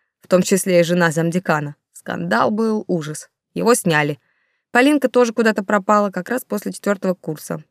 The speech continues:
Так что я даже не знаю, доучилась ли она. «Ясно.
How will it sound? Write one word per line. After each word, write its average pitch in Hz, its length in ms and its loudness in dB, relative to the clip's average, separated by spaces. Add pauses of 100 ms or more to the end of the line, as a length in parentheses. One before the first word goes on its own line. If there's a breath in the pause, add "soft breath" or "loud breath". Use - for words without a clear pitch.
Так - 160 -2
что - 180 -6
я 220 80 2
даже 214 220 2
не 220 100 4
знаю, 190 260 2
доучилась 170 600 -4
ли 156 60 0
она. 147 220 -4 (680)
«Ясно. 156 600 -2